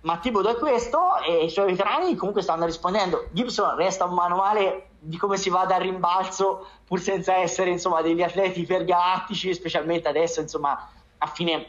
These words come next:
a fine carriera. Poi comunque c'è un giovane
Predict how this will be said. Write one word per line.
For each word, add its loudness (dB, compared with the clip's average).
a 0
fine -4
carriera. 0
Poi 2
comunque 0
c'è -2
un 0
giovane 0